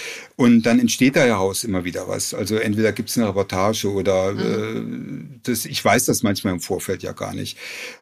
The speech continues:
Speaker 1: Und ja, und ich finde, das, das passt einfach perfekt zusammen, für, für mich zumindest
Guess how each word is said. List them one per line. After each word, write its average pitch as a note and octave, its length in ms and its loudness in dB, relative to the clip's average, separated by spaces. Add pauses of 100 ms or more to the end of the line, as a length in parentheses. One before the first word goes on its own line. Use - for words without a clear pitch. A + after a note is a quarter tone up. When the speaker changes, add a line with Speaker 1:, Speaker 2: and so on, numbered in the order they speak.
(440)
Speaker 1:
Und G#2 480 0 (180)
ja, A2+ 320 2 (1120)
und G#2+ 120 2
ich A#2+ 140 2
finde, B2+ 220 4
das, A2+ 260 0
das - 180 -4
passt - 360 -2 (500)
einfach A2+ 400 -2 (100)
perfekt - 360 0
zusammen, A#2 580 2
für, - 260 -12
für - 160 -4
mich A2 200 0
zumindest A2 480 0